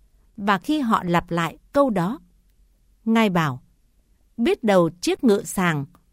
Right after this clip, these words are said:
cũng không kỳ diệu gì." Rồi ngài hỏi: "Còn gì để thử tài nữa?"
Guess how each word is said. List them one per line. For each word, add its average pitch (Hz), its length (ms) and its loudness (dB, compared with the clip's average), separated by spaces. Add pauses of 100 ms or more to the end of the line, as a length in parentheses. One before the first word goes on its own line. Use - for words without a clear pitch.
cũng 254 240 2
không 277 340 2 (160)
kỳ 180 220 4
diệu - 320 -2
gì." 156 320 -2 (1500)
Rồi 240 240 2
ngài 220 200 2
hỏi: 165 340 0 (720)
"Còn 240 200 2
gì 202 360 2 (220)
để 208 220 4 (100)
thử 170 220 2 (100)
tài 180 200 2
nữa?" 175 280 -2